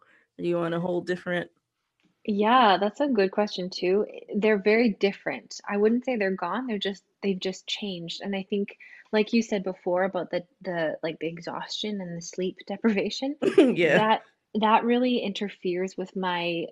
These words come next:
Speaker 2: ability to connect with what my body needs and what it's telling me.
Speaker 1: Mm.
Speaker 2: I think exhaustion in any shape or form just limits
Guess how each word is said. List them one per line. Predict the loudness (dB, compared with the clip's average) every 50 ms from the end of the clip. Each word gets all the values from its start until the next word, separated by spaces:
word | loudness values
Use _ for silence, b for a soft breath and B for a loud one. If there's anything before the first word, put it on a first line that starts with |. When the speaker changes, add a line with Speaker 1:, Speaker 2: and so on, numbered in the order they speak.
| _ -10
Speaker 2:
ability | -10 -8 -2 0 2 2 2 2 2 2 0
to | 0 -4 -18
connect | -16 -10 -6 -6 -6 -6 -8 -14
with | -10 -10
what | -10 -10
my | -10 -12
body | -12 -10 -12 -12 -12 -14
needs | -16 -14 -12 -8 -6 -6 -6 -6
and | -6 -10
what | -8 -8
it's | -10 -10 -10 -8
telling | -6 -4 -4 -2 -2 -2
me. | -2 -4 -4 -6
Speaker 1:
Mm. | -12 B B B B B B B
Speaker 2:
I | -4
think | -4 -2 -2
exhaustion | -2 -2 0 2 2 2 0 -2 -6 -6 -6 -6 -8
in | -6 -8 -8 -8
any | -6 -6 -6 -4 -4 -2 -2 -2 -2 -4
shape | -6 -6 -6 -6 -6 -6
or | -10
form | -12 -10 -10 -8 -8 -6 -8 -10 -12 _ _ _ _ _ _ _
just | -4 -2 -2 -2 -4 -6 -6 -4
limits | -2 0 0 0 0 0 -2 -2 -4 -4 _ _ -20 -20 -20 -20 _